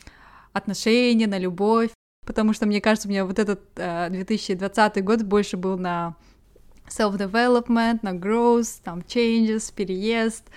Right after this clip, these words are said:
а, новая работа, новые знания, больше такое, на-, как будто в себя больше вкладывала. И вот следующий год я бы хотела бы больше вкладываться в отношения, в любовь, <laughs> да, там, развивать.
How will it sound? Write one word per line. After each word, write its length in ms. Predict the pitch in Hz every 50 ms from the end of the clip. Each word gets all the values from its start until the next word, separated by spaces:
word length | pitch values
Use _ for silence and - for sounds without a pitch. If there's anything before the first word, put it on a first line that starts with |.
| - - - 226 -
а, 140 | - 185 185
новая 280 | 190 202 196 190 196 196
работа, 500 | 196 180 185 226 226 233 226 220 226 208
новые 300 | 202 202 196 185 190 175
знания, 480 | - 202 214 226 226 226 220 220 208
больше 240 | 185 208 208 - -
такое, 240 | - 190 - 190 190
на-, 140 | 190 185 -
как 180 | - - 202
будто 180 | 214 233 - 226
в 60 | -
себя 280 | - - 196 214 208 185
больше 260 | 175 196 185 - 190
вкладывала. 640 | - - - 226 277 330 311 277 233 208 202 190 - - - - - - - - - -
И 160 | 214 196 185
вот 180 | 175 190 190 -
следующий 420 | - - 233 226 233 - - 214
год 200 | - 226 240 -
я 80 | 214 196
бы 120 | 185 190
хотела 360 | - - 196 - 208 202 202
бы 60 | 190
больше 320 | 175 175 190 190 - - 185
вкладываться 500 | - - - - 185 185 180 - - 180
в 40 | 180
отношения, 840 | - 185 180 - - 233 254 269 262 247 254 247 240 240 240 233 - - - - -
в 60 | 185
любовь, 480 | 208 208 185 175 214 226 240 254 240 -
<laughs> 40 | -
да, 180 | 208 202 220
там, 220 | 220 233 226 196 214
развивать. 640 | 208 226 196 208 196 196 214 220 240 240 - -